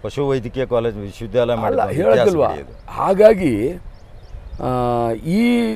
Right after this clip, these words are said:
Speaker 2: ಇತ್ತೀಚೆಗೆ ದಿನಗಳಲ್ಲಿ,
Speaker 1: ಹ್ಮ್.
Speaker 2: ಆ, ಏನಾಗ್ಬಿಟ್ಟಿದೆ ಇವತ್ತು ನೋಡಿ, ನಾ ಇಲ್ಲೇ ಕಮಟಾಣ ಅಂತಿದೆ.
Speaker 1: ಹ್ಮ್.
Speaker 2: ನಾ ಫ-, ಈ ಫಸ್ಟ್ ಗೆದ್ದ ತಕ್ಷಣ ಈ,
Speaker 1: ಹ್ಮ್.
Speaker 2: ಈ, ಈ ಭಾಗದಲ್ಲಿ
Speaker 1: ಹ್ಮ್.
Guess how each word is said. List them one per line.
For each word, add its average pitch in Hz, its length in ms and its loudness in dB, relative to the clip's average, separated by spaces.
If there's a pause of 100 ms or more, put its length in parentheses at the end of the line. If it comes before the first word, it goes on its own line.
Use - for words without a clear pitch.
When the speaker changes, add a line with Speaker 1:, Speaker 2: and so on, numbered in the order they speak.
(140)
Speaker 2:
ಇತ್ತೀಚೆಗೆ 202 500 -2
ದಿನಗಳಲ್ಲಿ, 107 480 -2
Speaker 1:
ಹ್ಮ್. 92 380 -14
Speaker 2:
ಆ, 175 180 0 (420)
ಏನಾಗ್ಬಿಟ್ಟಿದೆ 175 960 2 (720)
ಇವತ್ತು 170 260 4
ನೋಡಿ, 185 280 4
ನಾ 143 140 0
ಇಲ್ಲೇ 147 380 2
ಕಮಟಾಣ 139 420 0
ಅಂತಿದೆ. 110 320 -6
Speaker 1:
ಹ್ಮ್. 98 320 -10 (240)
Speaker 2:
ನಾ 127 160 -4
ಫ-, - 320 -8
ಈ 139 300 0
ಫಸ್ಟ್ 180 380 0
ಗೆದ್ದ 151 260 2
ತಕ್ಷಣ 139 680 -4
ಈ, 127 160 -2
Speaker 1:
ಹ್ಮ್. 98 100 -8
Speaker 2:
ಈ, 143 120 -2
ಈ 160 240 0
ಭಾಗದಲ್ಲಿ 131 520 0
Speaker 1:
ಹ್ಮ್. - 260 -12